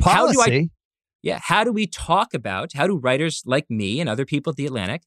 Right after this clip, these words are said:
Speaker 1: talk about their use of A I? Is it just like Google, where I would never disclose that I Googled something <laughs> when I, to research it? Or is it kind of like a person, where if I took a paragraph from a book,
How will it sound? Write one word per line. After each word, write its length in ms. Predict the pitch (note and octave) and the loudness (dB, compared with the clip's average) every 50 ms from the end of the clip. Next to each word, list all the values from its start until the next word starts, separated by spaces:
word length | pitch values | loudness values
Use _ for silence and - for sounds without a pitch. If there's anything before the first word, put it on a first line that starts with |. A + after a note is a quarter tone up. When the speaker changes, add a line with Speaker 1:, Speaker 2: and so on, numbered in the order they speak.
| _ _ _ _ _ _ _ - | _ _ _ _ _ _ _ -12
Speaker 1:
talk 320 | - - D3 D#3+ F3 - | -4 2 2 2 2 2
about 260 | G3+ C3+ B2 B2+ B2+ - | 0 0 2 0 0 0
their 100 | D#3 D#3 | -2 -2
use 320 | C3+ A2 A2 A#2 A#2+ - | 0 0 0 -2 -2 -2
of 80 | D#3+ D3+ | -2 0
A 140 | D#3+ F3+ | 0 2
I? 220 | G#3 B3 - E3+ - | 2 0 0 -2 0
Is 140 | C#3 C#3 A#2+ | -2 0 0
it 80 | C#3+ - | 0 2
just 180 | F#3 E3+ - | 0 0 2
like 160 | G3 E3+ A#2 | 2 0 0
Google, 400 | - B2+ B2 C3 F3+ G3 A#3 C4 - | 2 2 2 2 2 2 0 0 0
where 120 | - B2 A2 | 0 2 2
I 80 | A#2+ | 2
would 160 | A#2 A2+ G#2+ | 0 0 -2
never 460 | G#2+ G#2+ A2 A2+ B2 C3+ D3+ D3+ F3 E3+ | -2 -2 0 2 4 4 4 6 4 4
disclose 560 | D#3+ E3 D3+ - - D3+ C3+ C#3 D#3+ F3 D#3 | 4 2 2 2 2 4 4 4 4 2 2
that 100 | D3 F2+ | 0 0
I 120 | G#2+ G#2+ | -2 -2
Googled 600 | G2 F2 - G#2 A2+ A#2 C3 D3 D#3+ F3+ F#3 G3 - - - _ _ - | -4 -6 -8 -6 -6 -2 0 2 2 4 4 2 0 0 -12 _ _ -8
something 480 | - - F3 E3+ F3 - G3+ G#3 G#3 E3+ | -4 0 0 2 2 2 2 4 4 4
<laughs> 60 | - | 4
when 140 | F3 F3 C3 | 4 2 2
I, 180 | D#3 D#3 B2 - - - - - | 2 0 -2 -4 -8 -16 -10 -4
to 100 | - C3+ | -2 0
research 340 | A#2 B2+ C3+ - G#3 F#3 - | 2 2 2 2 0 0 2
it? 180 | A#3+ C4 - _ - - - _ _ _ - | 0 0 0 _ -12 -20 -20 _ _ _ 0
Or 220 | - F#3 G#3 A3 A3+ | 2 4 6 6 6
is 160 | A#3 - A3+ | 4 2 0
it 120 | G3+ - | -4 -4
kind 440 | - - - - G3+ A#3 B3+ B3+ A3+ | -4 -8 -6 -4 -4 -2 -2 -2 -2
of 160 | A#3 F#3+ - | -2 -2 -2
like 360 | E3+ E3 E3 F#3 F#3+ F#3+ - | -2 0 0 2 0 0 0
a 100 | - E3 | -2 -2
person, 760 | - - - - - C4 D#4 - - - F#2+ F#2+ D3 G3 G3 | -2 -4 -6 0 2 2 2 2 0 -2 -2 -2 -2 -2 0
where 180 | D#3 D3+ E3 F3 | 4 4 6 6
if 160 | F3+ - - | 4 4 2
I 300 | F3 E3 D#3+ D#3 D#3 D#3 - _ _ _ _ _ _ - | 2 4 4 4 2 0 -2 _ _ _ _ _ _ -10
took 340 | - - - A#3+ B3+ - - | -6 -2 2 2 2 2 2
a 60 | F3+ | -4
paragraph 560 | - - - F#3 G3+ G#3 F#3 - F3+ D#3 - | -2 -2 -2 0 0 0 0 0 -2 -2 -2
from 160 | - D#3+ D3 | -2 -2 -2
a 40 | A#2+ | -2
book, 420 | G#2+ - - A3 A#3+ C3 C#3 - | -4 -2 2 2 4 4 2 -2